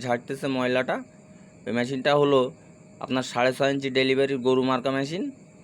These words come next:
আর এটা হচ্ছে সাত ইঞ্চি ডেলিভারি, ছয় ব্লেডের সাত ইঞ্চি ডেলিভারি। এবং এইগুলো দেখতে পাচ্ছেন সাড়ে চার ইঞ্চি ডেলিভারির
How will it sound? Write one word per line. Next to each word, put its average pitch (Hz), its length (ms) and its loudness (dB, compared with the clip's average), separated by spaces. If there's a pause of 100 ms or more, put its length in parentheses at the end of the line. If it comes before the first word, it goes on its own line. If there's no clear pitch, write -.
(140)
আর 107 80 -2
এটা 117 220 0
হচ্ছে 135 200 -4
সাত 127 280 -2
ইঞ্চি 131 240 -4
ডেলিভারি, 127 440 2 (100)
ছয় 117 160 0
ব্লেডের 123 320 -2
সাত 117 280 -4
ইঞ্চি 120 240 -4
ডেলিভারি। 120 460 0 (920)
এবং 131 300 0
এইগুলো 135 340 2
দেখতে 135 280 -2
পাচ্ছেন 143 300 0
সাড়ে 135 260 -2
চার 135 220 0
ইঞ্চি 135 240 -4
ডেলিভারির 135 520 0